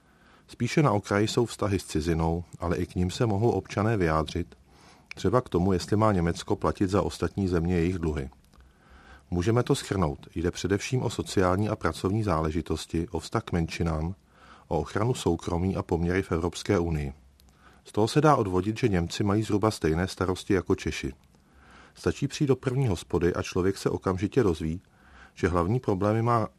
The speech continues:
každý s tím, jak najít práci nebo o ní nepřijít. Dalším hlavním tématem jsou sociální dávky, které se zneužívají, Romové a obecně bezpečnost ve veřejném prostoru. Cizina Čechy zajímá jen v souvislosti s dovolenou.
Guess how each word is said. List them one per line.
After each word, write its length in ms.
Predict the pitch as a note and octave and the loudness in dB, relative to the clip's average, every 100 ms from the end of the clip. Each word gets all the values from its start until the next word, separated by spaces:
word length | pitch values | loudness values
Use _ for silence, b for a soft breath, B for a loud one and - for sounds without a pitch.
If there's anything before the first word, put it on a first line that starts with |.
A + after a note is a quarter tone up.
| - | -6
každý 320 | E2+ F2 A2 | -4 -4 -6
s 100 | - | -10
tím, 240 | - F#2 | -6 0
jak 160 | G2+ - | 0 0
najít 220 | F#2+ A2 | -2 -2
práci 400 | - F2+ F2 - | 0 0 0 0
nebo 220 | G2+ F2 | -2 -2
o 80 | F2+ | -2
ní 120 | F#2+ | 0
nepřijít. 520 | F2 D2 - D2+ D2 - _ b b b b b | 0 -2 -8 -12 -14 -16 _ b b b b b
Dalším 320 | D#2+ D#2+ - | -6 -4 0
hlavním 320 | A#2+ A#2 B2+ C#3+ | 2 2 2 2
tématem 440 | G#2 F#2+ G2 A2 | 2 2 2 0
jsou 180 | - C3 | 0 -2
sociální 540 | G#2 - G2+ F#2 A#2 | -2 0 2 2 2
dávky, 360 | F#2+ E2 - A2 | 0 0 -2 -4
které 300 | - F2 F2+ | -2 -2 -2
se 120 | - | -2
zneužívají, 760 | G2 F2+ E2+ D#2+ D2+ C#2+ C#2+ - _ B B B | 0 2 0 -2 -6 -6 -8 -12 _ B B B
Romové 580 | D#2+ E2 F2 F2+ F#2 G#2 | -2 0 2 2 2 0
a 100 | E2+ | -6
obecně 440 | D2 E2+ F#2+ B2 | -4 -4 -4 -2
bezpečnost 600 | G#2 E2+ - F2+ G2+ F#2+ | -2 -2 -2 -2 -2 -2
ve 60 | A2+ | -2
veřejném 440 | F2+ E2 E2 F2+ | 0 0 0 0
prostoru. 500 | F#2 D#2 - E2 D2 C#2+ _ _ - B B B B B B | -4 -8 -6 -6 -6 -10 _ _ -20 B B B B B B
Cizina 300 | - F#2 B2 | -4 0 2
Čechy 300 | C#3 A2+ - | 0 -2 0
zajímá 480 | A2 F#2 F#2 G2 G2+ | 2 4 4 2 2
jen 160 | G#2 F#2 | 0 -2
v 60 | - | -2
souvislosti 640 | F2 E2 F2+ F#2 - G2 | -2 -2 -2 -6 -2 -2
s 40 | |
dovolenou. 560 | E2+ D#2 D#2 D2 C#2+ C#2+ | -2 -2 -2 -4 -6 -10